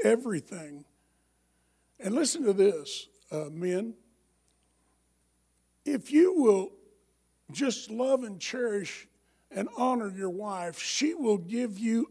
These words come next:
everything. Did you hear what I said? She will give you everything. In fact, she has given you the most priceless gift there is.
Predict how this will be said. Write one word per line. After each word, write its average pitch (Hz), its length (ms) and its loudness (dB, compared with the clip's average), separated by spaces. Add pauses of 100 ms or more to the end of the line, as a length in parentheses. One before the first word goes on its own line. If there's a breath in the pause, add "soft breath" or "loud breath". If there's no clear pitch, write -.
everything. 151 1000 -4 (1500)
Did 190 160 0
you 196 80 4
hear 185 80 6
what 208 160 4
I 196 80 0
said? - 320 -6 (580 soft breath)
She 240 220 2
will 233 160 2
give 220 240 0
you 226 160 -2
everything. 220 440 0 (220 loud breath)
In 247 240 6
fact, 277 540 6
she 233 760 2 (600)
has 208 500 4
given 214 440 0
you 190 300 -4 (100)
the 185 140 -6
most 208 320 2
priceless 240 580 2
gift 214 420 2
there 202 220 4
is. 185 540 2